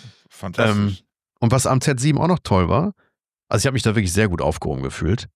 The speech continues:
Speaker 2: Ich hab
Speaker 1: Ja.
Speaker 2: nicht immer alles verstanden, was das Personal da gesagt hat, weil die ja so ein bisschen anderes Deutsch sprechen.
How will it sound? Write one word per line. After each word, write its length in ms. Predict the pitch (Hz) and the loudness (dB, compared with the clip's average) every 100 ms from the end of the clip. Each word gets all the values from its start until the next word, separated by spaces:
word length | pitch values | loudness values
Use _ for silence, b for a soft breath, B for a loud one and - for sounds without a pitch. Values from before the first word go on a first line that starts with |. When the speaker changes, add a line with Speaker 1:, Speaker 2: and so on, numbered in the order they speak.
| _ | _
Speaker 2:
Ich 160 | - - | -6 -2
hab 80 | 107 | 0
Speaker 1:
Ja. 40 | |
Speaker 2:
nicht 120 | 98 | 2
immer 100 | 98 | 2
alles 160 | 90 107 | 2 2
verstanden, 400 | 98 - 110 127 | 0 0 0 2
was 140 | 98 | 0
das 160 | 107 95 | 0 0
Personal 340 | 101 90 92 | 0 2 2
da 80 | 92 | 2
gesagt 400 | 82 80 92 - | 0 0 0 0
hat, 140 | 123 | -2
weil 120 | 87 87 | 0 0
die 60 | |
ja 140 | 87 80 | 2 0
so 100 | 80 | -2
ein 20 | |
bisschen 240 | 92 - | -4 -6
anderes 340 | - 104 127 - | -6 -2 -2 0
Deutsch 180 | 131 143 | -2 -2
sprechen. 420 | - 131 156 | -2 -2 -2